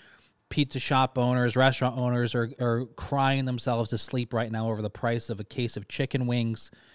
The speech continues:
which is, the last I heard, around a hundred and twenty dollars a case. That's over a dollar a, a wing. It's just, it's, it's,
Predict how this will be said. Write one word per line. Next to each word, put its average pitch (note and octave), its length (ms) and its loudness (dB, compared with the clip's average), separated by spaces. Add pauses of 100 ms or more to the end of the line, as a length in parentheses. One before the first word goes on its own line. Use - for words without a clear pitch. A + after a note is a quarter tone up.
(280)
which A2 180 -6
is, G#2+ 380 -6 (240)
the A2 80 -10
last B2 340 2
I A#2+ 140 2
heard, A#2+ 220 0
around A#2 200 0
a G#2+ 40 -2
hundred C3+ 340 -4
and A#2 80 -8
twenty A#2+ 240 -6
dollars A2+ 320 -4
a A2+ 40 -6
case. - 600 0 (580)
That's A#2+ 160 -6 (100)
over D3+ 360 8
a C#3 40 0
dollar C3+ 440 2
a, B2 60 -2 (100)
a B2 80 4
wing. C#3 380 0
It's C#3 200 -2
just, - 320 2
it's, - 320 -4
it's, - 320 -8